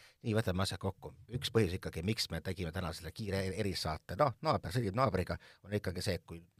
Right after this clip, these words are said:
su naaber kuulutab välja mobilisatsiooni, on esimene küsimus,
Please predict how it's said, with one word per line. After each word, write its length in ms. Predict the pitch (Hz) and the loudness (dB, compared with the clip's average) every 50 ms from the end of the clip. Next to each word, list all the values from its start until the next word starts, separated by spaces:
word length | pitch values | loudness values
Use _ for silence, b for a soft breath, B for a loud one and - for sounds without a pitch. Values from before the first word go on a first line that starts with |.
| _ _ | _ _
su 140 | - 104 110 | -2 2 4
naaber 260 | 127 127 85 - - - | 6 6 4 2 -2 -2
kuulutab 340 | 110 110 98 - - - - | -2 -2 -2 -4 -8 0 2
välja 200 | 110 104 87 85 92 | 4 4 4 2 0
mobilisatsiooni, 800 | 90 90 87 82 92 87 - - - 117 110 98 87 82 85 - - | 0 0 -2 0 0 -2 0 2 4 6 6 6 6 4 2 -2 -4
on 100 | 92 - - | -6 -6 -2
esimene 380 | - 113 120 104 95 87 85 - | 2 2 2 4 4 2 2 2
küsimus, 400 | 110 101 90 87 82 78 73 B | 2 2 2 2 0 0 -4 B